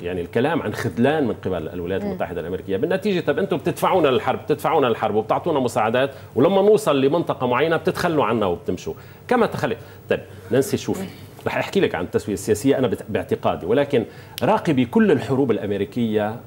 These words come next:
Speaker 1: على دول العالم.
Speaker 2: لم
Speaker 1: من
Speaker 2: تصل إلى
Speaker 1: كوبا إلى
Speaker 2: الهدف
Speaker 1: شد-،
Speaker 2: المحدد بدرجة
Speaker 1: مش بس هيك،
Speaker 2: ما.
Speaker 1: كل الحروب الأمريكية بنيت على كذبة.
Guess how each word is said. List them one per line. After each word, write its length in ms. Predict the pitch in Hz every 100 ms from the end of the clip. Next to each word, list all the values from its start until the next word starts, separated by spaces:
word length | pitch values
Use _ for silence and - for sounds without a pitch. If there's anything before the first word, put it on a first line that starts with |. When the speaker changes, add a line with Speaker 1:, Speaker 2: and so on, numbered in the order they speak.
| - -
Speaker 1:
على 320 | 82 107 104
دول 320 | 95 107 117
العالم. 440 | 92 80 82 76 - -
Speaker 2:
لم 120 | 277
Speaker 1:
من 60 |
Speaker 2:
تصل 100 | 247 - 208
إلى 80 | 185
Speaker 1:
كوبا 200 | 220 180
إلى 160 | 196
Speaker 2:
الهدف 180 | - 208
Speaker 1:
شد-، 100 | 208
Speaker 2:
المحدد 440 | 196 - 220 185
بدرجة 300 | 170 170 165
Speaker 1:
مش 140 | 160 160
بس 280 | 127 - 123
هيك، 80 | 101
Speaker 2:
ما. 160 | - - -
Speaker 1:
كل 260 | 220 180
الحروب 400 | 117 - 139 135
الأمريكية 520 | 110 113 113 117 131
بنيت 400 | 117 127 127 117
على 140 | - 101
كذبة. 360 | - - -